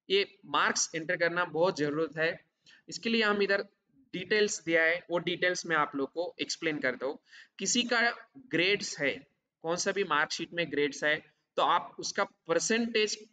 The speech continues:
convert करके एंटर करना पड़ता है as per your, अ, जो marksheet पे grade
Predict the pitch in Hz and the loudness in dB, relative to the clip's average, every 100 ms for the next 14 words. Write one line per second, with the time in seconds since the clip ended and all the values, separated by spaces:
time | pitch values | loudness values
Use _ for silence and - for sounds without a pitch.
0 | - 160 165 175 - 165 156 165 170 147 | -4 -2 0 0 0 -2 -2 -4 -4 -2
1 | 147 147 147 135 131 131 135 143 170 - | -2 0 0 0 -2 -2 -2 -2 -2 0
2 | 151 160 - 175 175 151 151 175 - _ | 0 -2 0 0 0 -2 -2 -2 -4 _
3 | _ _ 123 123 120 156 160 151 156 165 | _ _ 0 0 2 2 2 0 0 -6
4 | 151 170 156 135 147 165 160 | -4 -4 -4 -2 0 0 -2